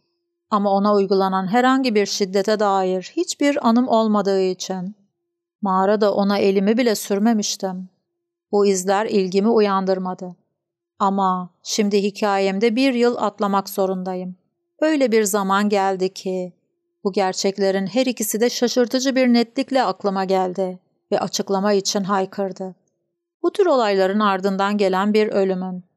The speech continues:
körelmiş duyarlılıklarımda bile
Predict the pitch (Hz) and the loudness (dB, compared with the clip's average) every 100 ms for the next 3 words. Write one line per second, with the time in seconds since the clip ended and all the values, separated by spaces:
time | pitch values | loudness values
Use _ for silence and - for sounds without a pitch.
0 | _ _ 226 196 190 185 220 - 214 208 | _ _ 0 2 2 0 0 0 2 2
1 | 190 196 202 202 208 196 196 196 196 190 | 2 2 0 0 2 2 2 0 2 2
2 | 185 180 | 2 0